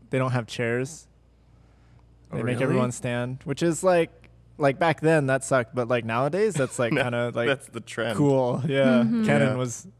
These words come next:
Speaker 1: Canon was looking forward on that one.
Speaker 2: Mm-hmm.
Speaker 1: They, they attached a zoom lens and looked into the future.
Speaker 3: Hmm.
Speaker 1: Um, <laughs> now we have standing
Speaker 2: It's
Speaker 1: desks
Speaker 2: the
Speaker 1: and
Speaker 2: Palantir of their
Speaker 1: Yeah.
Speaker 2: cameras.
Speaker 1: Uh, but, like, there's, I just, I just remembered that. Sorry, everybody, to make you listen some more.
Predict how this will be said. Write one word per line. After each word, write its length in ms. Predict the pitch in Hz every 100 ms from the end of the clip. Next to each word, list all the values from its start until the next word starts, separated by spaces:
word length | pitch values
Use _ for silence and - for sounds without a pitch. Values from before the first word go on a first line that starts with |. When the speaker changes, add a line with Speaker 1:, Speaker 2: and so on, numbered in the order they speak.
| _
Speaker 1:
Canon 260 | 160 170 139
was 160 | 120 113
looking 220 | 127 123
forward 320 | - 135 123
on 80 | 113
that 200 | 117 113
one. 160 | 117 120
Speaker 2:
Mm-hmm. 420 | 107 107 101 107 120
Speaker 1:
They, 200 | - 123 113
they 260 | 131 120 117
attached 420 | 127 123 120 -
a 60 | 123
zoom 280 | 127 131
lens 280 | 123 110 110
and 80 | 110
looked 180 | 120 -
into 180 | 113 117
the 120 | 117
future. 420 | 127 123 120 110 -
Speaker 3:
Hmm. 500 | 240 254 262 208 190 190 185 - - - -
Speaker 1:
Um, 340 | 113 107 107 110 - 508 -
<laughs> 400 | - - 143 -
now 240 | 151 123 120
we 60 |
have 140 | 117 113
standing 380 | - 139 131 123
Speaker 2:
It's 240 | 113 120
Speaker 1:
desks 120 | 113
Speaker 2:
the 80 | 110
Speaker 1:
and 100 | 120
Speaker 2:
Palantir 720 | 113 101 104 101 107 95 95
of 180 | 95 -
their 120 | -
Speaker 1:
Yeah. 160 | 120 117
Speaker 2:
cameras. 380 | 101 98 98 - - - - - - - _ - _ -
Speaker 1:
Uh, 200 | 123 117
but, 180 | 117 120
like, 280 | 120 113 -
there's, 340 | 123 - - - - -
I 100 | 127
just, 240 | 120 -
I 60 | 139
just 200 | 139 -
remembered 380 | 120 113 107 110
that. 220 | 117 -
Sorry, 340 | - 147 127
everybody, 440 | 120 117 110 117 113
to 80 | 110
make 180 | 117 127
you 80 |
listen 280 | 120 127 131
some 220 | 131 127 120
more. 220 | 123